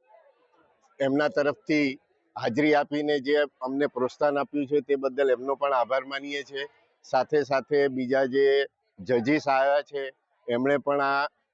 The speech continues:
અ, છોકરાઓ, અ, બહેનો એ લોકોને જે કોમ્પિટિશન હતી એમાં જજ તરીકે પધારી અને અમને જે સાથ સહકાર આપ્યો છે તે બદલ તેમનો પણ હાર્દિક, અ, આભાર માનીએ છીએ.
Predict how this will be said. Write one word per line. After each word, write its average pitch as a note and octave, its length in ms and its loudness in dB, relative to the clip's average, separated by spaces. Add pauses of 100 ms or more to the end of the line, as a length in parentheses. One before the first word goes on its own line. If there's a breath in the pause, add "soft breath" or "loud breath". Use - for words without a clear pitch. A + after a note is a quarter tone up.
(240)
અ, A#2 360 2
છોકરાઓ, C#3 680 0 (320)
અ, B2 120 0 (640)
બહેનો C3 460 2 (400)
એ C3 80 2
લોકોને C#3 460 2 (680)
જે C3 140 2
કોમ્પિટિશન C3+ 680 -2
હતી C3+ 320 0 (340)
એમાં C3 260 2
જજ B2 240 0 (180)
તરીકે C#3+ 360 0
પધારી C3 540 -2 (320)
અને B2+ 200 -2
અમને C3+ 520 2 (220)
જે B2+ 120 0
સાથ B2+ 260 0 (100)
સહકાર C3+ 320 -2
આપ્યો C3+ 320 -2
છે C3+ 140 -6
તે C3+ 160 -6
બદલ C3 340 -6
તેમનો B2 320 0
પણ B2+ 200 -2
હાર્દિક, A#2 340 -2 (680)
અ, F#2+ 40 0 (340)
આભાર B2 300 2
માનીએ A2+ 380 -2
છીએ. F#2+ 180 -18